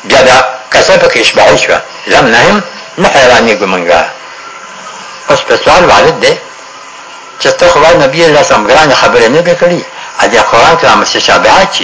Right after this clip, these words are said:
دي. دا هم د نبي علیه السلام کلمه باندې وحی راغلې ده. ا موږ ته ویلي دي. د دې خو زما دا ډېر شک دی چې د څه مطلب دی. ها؟ الف لام میم شه، ح میم شه که نه؟ دا تعبیرات هم طالبان د تسلۍ لپاره کوو.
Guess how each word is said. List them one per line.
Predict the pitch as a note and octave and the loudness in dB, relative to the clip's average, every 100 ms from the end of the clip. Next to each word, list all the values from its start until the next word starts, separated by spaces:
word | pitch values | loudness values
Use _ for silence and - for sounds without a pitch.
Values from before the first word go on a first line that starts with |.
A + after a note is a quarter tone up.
| A2+ | -8
دي. | D#2 - - - - | -14 -16 -20 -20 -4
دا | E3 F#3+ | 0 0
هم | F#3 | 2
د | F3+ | 0
نبي | D#3 D3 | 0 2
علیه | C#3+ C3+ | 4 4
السلام | D3 B2+ - | 2 0 2
کلمه | C3+ F3+ | 2 2
باندې | D#3 A#2 | 2 2
وحی | G#2+ - A2 | 2 2 2
راغلې | G#2+ G#2+ C3 - | 2 4 2 2
ده. | E2 D#2+ - - | 0 -4 -6 -2
ا | B2+ | 0
موږ | E3 - | 0 0
ته | |
ویلي | A2+ C3+ C3 G2 | 2 2 -2 -4
دي. | D#2+ D#2 - - - | -10 -16 -16 -18 -6
د | G2 | -4
دې | B2 B2+ | 0 0
خو | G2+ G2+ | 0 -2
زما | G#2+ G#2+ | 0 0
دا | G2 F#2 | 0 2
ډېر | B2 - | 2 2
شک | - F#3+ - | 0 0 0
دی | F3 | -2
چې | - C3 - - | 0 -2 -4 -2
د | A#2+ - | 0 2
څه | C3+ | 0
مطلب | C#3+ C3 B2 G2 | 0 0 -2 -2
دی. | G2 G2+ - - - - - | -6 -8 -12 -20 -20 -14 -6
ها؟ | F3 - - | -6 -6 -2
الف | - - - | 0 2 0
لام | B2 A#2+ | 2 2
میم | B2 C3 | 2 0
شه، | - B2+ | 2 2
ح | A#2 - A2+ | 2 2 2
میم | B2 C#3 | 0 0
شه | - | -2
که | - A2+ | -2 0
نه؟ | E3+ G3 - - - - - | 0 -2 -8 -16 -16 -18 -2
دا | A#2 | 0
تعبیرات | A#2+ A#2+ A#2+ D3+ F3+ F3 | 2 2 2 2 2 2
هم | C3+ C3 | 0 0
طالبان | B2+ A#2+ - E3 D#3 | 2 2 2 2 2
د | - | 0
تسلۍ | A2+ A#2+ G#3 G#3 | 0 2 2 2
لپاره | - - - F2 | 0 2 2 0
کوو. | F2 | -2